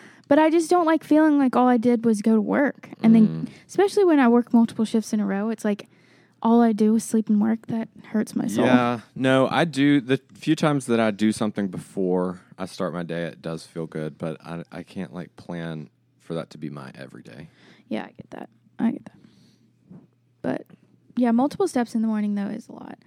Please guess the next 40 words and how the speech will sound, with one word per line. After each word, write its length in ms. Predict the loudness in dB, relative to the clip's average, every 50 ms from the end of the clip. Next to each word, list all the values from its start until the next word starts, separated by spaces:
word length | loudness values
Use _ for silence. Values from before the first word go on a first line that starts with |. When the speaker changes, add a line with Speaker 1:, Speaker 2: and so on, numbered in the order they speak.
| _ -20 _ -20 -20 -20 _ _ _ _ _ _ _ _ _ _ 2
Speaker 1:
When, 180 | 4 4 4
when 320 | 4 0 2 4 6 6 6
I 100 | 4 4
have 300 | 2 2 2 2 4 4
an 80 | 4
hour, 320 | 4 4 4 4 4 2 2
it's 260 | 0 0 -2 -4 -4
usually 640 | 0 4 4 6 6 6 6 6 6 6 4 2 2
me 120 | 2 0 -2
sitting 260 | 0 0 0 0 0
in 140 | 0 -2 -2
bed, 320 | -4 -4 -4 -4 -6 -8 -10 -10 -2
not, 260 | 0 0 0 0 -2 -4
like, 140 | -6 -6 -6 -6
doing 260 | -6 -4 -6 -6 -8
stuff. 160 | -8 -6 -2
Speaker 2:
I 140 | 0 2 2
have 320 | 2 4 2 2 2 0 0
been 220 | -2 0 0 0
lately, 340 | 0 0 -2 -2 -6 -8 -10 -8
have 300 | -8 -10 -10 -10 -10 -12
been, 300 | -12 -12 -12 -14 -16 _ -18 -16
I 60 | -16
have 140 | -16 -16 -18
been 100 | -20 -20
sitting 320 | -20 -18 -18 -16 -14 -14
in 80 | -14 -14
bed 200 | -14 -14 -16 -16
for 100 | -18 -20 -18
a 40 | -16
little 160 | -16 -14 -14
while 240 | -14 -14 -14 -14 -14
and 120 | -14 -16
getting 160 | -16 -16 -18 -16
on 40 |
my 120 | -16 -16 -16
phone. 480 | -16 -14 -12 -10 -10 -10 -12 -12 -12 -6
But 80 | -2 -2
Speaker 1:
Yeah. 200 | -2 0 0 -4 -4 -6 -10 -20 -16
Speaker 2:
I, 140 | -14 -12 -12